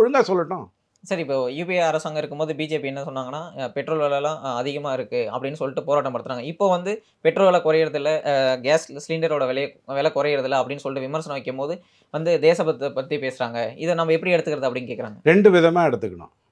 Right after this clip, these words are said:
Speaker 1: தராசு ஒண்ணு தான், தராசு ஒண்ணு தான். இங்க தான் கல்லு, இங்க தான் பொருள், அதுல எந்த மாற்றமும் இல்ல. விலை ஏறிக்கொண்டே வந்தது.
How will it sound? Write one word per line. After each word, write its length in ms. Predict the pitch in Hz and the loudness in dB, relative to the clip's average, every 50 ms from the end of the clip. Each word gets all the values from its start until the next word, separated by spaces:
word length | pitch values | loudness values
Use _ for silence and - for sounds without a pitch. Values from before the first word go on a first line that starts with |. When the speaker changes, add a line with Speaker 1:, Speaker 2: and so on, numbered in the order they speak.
| _ _ _ _ | _ _ _ _
Speaker 1:
தராசு 340 | - 147 180 208 226 214 190 | 6 8 10 10 8 8 6
ஒண்ணு 240 | 180 160 147 143 139 | 6 6 6 6 2
தான், 220 | 117 110 - - _ _ _ _ _ _ _ _ _ _ _ _ - | 0 0 -4 -6 _ _ _ _ _ _ _ _ _ _ _ _ 0
தராசு 420 | 131 156 185 196 170 175 175 151 135 | 4 6 6 6 6 6 2 2 4
ஒண்ணு 120 | 135 127 | 2 2
தான். 320 | 123 139 165 202 107 - _ _ _ _ | 2 4 4 2 2 -2 _ _ _ _
இங்க 240 | _ 120 139 156 170 170 | _ -2 2 4 6 6
தான் 180 | 180 180 170 | 6 4 4
கல்லு, 380 | - 156 147 151 165 208 254 - | 4 2 2 6 6 6 6 6
இங்க 200 | 143 147 139 143 | 2 0 0 2
தான் 360 | 135 151 151 147 135 120 104 | 2 2 2 2 0 -2 -2
பொருள், 340 | - 120 123 123 120 113 - _ _ | 0 0 0 0 -2 -4 -8 _ _
அதுல 280 | - 120 135 143 139 | 0 4 4 6 6
எந்த 160 | 135 135 147 147 | 4 4 2 2
மாற்றமும் 520 | 135 127 127 127 139 139 135 135 127 113 | 2 2 0 0 0 -2 0 0 -2 -2
இல்ல. 200 | 101 92 92 95 _ _ _ _ _ _ _ _ _ _ _ _ _ _ - - - _ _ _ _ _ _ _ _ _ - _ _ _ _ _ _ _ _ | -4 -6 -8 -14 _ _ _ _ _ _ _ _ _ _ _ _ _ _ -20 -20 -20 _ _ _ _ _ _ _ _ _ -20 _ _ _ _ _ _ _ _
விலை 380 | _ 131 131 143 185 226 254 262 | _ 4 6 8 10 10 10 10
ஏறிக்கொண்டே 640 | 220 185 202 233 254 233 - 208 190 190 208 214 | 10 10 10 10 8 8 8 6 8 10 8 8
வந்தது. 680 | 202 175 151 135 117 110 92 101 131 185 220 - - _ | 10 8 6 2 0 -4 -2 0 0 0 0 -2 -6 _